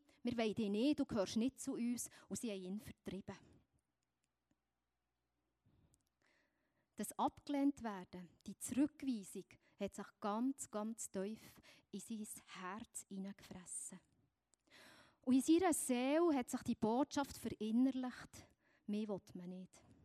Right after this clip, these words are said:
Ich bin ausgestossen. Ich gehöre nicht dazu.» Und der Jephtha hat von einem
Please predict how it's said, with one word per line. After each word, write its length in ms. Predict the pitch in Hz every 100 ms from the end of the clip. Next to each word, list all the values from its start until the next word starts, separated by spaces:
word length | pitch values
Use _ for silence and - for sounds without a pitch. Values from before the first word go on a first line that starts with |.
| - _ - _ _ _ _ _ _ _ _ _ -
Ich 80 |
bin 140 | 190 190
ausgestossen. 880 | 208 - - 185 175 156 - 175 160 - - _ _ _ _ _ _ -
Ich 100 | 226
gehöre 260 | 190 175 170
nicht 240 | 180 -
dazu.» 420 | - - - 175 151 _ _ - - -
Und 120 | 208
der 160 | 226 277
Jephtha 520 | - - 302 302 302 - -
hat 120 | 240 -
von 160 | 214 220
einem 380 | 220 277 320